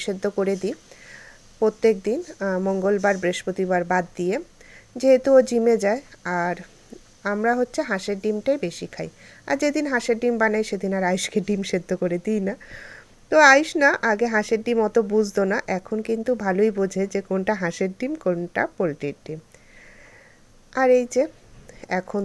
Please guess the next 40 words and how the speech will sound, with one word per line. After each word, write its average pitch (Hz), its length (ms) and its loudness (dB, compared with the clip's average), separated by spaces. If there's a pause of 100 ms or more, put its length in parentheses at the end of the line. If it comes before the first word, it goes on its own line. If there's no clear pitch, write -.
তো 190 60 0 (120)
ধনেপাতা 185 540 -2 (140)
টমেটোর 175 460 -4 (100)
সিজন, 196 360 -4 (720)
এত 190 100 0 (160)
ভালো 277 160 6 (100)
লাগে 254 220 2 (180)
এই 214 60 2 (100)
মুসুরির 214 440 -2
ডালের 220 320 2
গন্ধটা, 190 520 0 (260)
দারুণ 180 340 -4 (120)
দারুণ 185 300 0 (100)
লাগে 165 200 -6 (480)
খেতে। 254 320 2
কিন্তু 330 200 -2 (100)
আমি 294 120 -2 (100)
ডাল 233 140 2 (100)
খুব 226 120 0 (100)
একটা - 160 -6 (100)
পছন্দ 208 340 -4 (140)
করি 185 220 -2
না, 196 60 -6 (100)
কি 294 160 -6
জানি 277 240 0
কেন 233 120 -2 (160)
ভালো 190 160 -2 (100)
লাগে 180 260 -2
না। 196 40 -8 (640)
যদিও 311 280 2 (160)
এই 254 60 2 (100)
মুসুরির 247 420 -2
ডালটা 240 340 2
একটু - 180 -6 (120)
খাই, 311 160 -2 (200)
আর 202 100 -4 (100)
আমার 208 220 -4
না 233 60 -4 (160)
অড়হর 208 320 0
ডালের 214 220 2